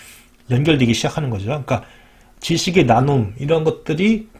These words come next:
빛을 보기 시작하는 거죠. 그래서 아버지 윌리엄 댄스 역시 깊은 인상을 받으면서 패러데이에게 왕립연구소의 인기 강사인 험프리 데이비의 화학 강연 티켓을 주었다.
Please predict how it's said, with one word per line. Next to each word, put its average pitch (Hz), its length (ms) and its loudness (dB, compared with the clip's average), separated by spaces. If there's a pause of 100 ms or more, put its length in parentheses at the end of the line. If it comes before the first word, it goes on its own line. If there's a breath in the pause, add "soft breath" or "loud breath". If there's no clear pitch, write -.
빛을 170 240 -2
보기 156 140 -2
시작하는 185 360 0
거죠. 127 340 -2
그래서 113 160 -6
아버지 160 500 2
윌리엄 160 360 2
댄스 147 300 -2
역시 - 260 -4
깊은 - 400 -8
인상을 135 400 -2
받으면서 110 580 -2
패러데이에게 147 880 0 (580 loud breath)
왕립연구소의 131 840 0
인기 113 220 -4
강사인 127 400 -2
험프리 185 560 -4
데이비의 113 1040 -4 (420 soft breath)
화학 175 300 4
강연 131 260 -4
티켓을 - 320 -8
주었다. - 480 -10